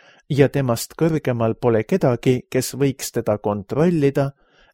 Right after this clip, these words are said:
ei tegutse ta suvaliselt. Ta toimib ka ise nende seaduste kohaselt, mis ta inimestelegi on andnud.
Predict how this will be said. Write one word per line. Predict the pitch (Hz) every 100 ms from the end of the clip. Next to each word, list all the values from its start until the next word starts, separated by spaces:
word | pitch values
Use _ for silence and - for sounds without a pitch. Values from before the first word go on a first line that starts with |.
| -
ei | 139 123 -
tegutse | 143 156 143 - 151
ta | - 151
suvaliselt. | - 127 95 92 92 85 92 - - _ _ _ _ _ - - -
Ta | 139
toimib | 131 160 143 127 131 -
ka | 143
ise | 190 - 117
nende | 117 117 101
seaduste | 104 165 165 147 143 -
kohaselt, | 131 147 135 - 143 - -
mis | 151 151 -
ta | 156
inimestelegi | 170 120 104 113 - 110 110 - 113
on | 104 110
andnud. | 107 98 98 90 -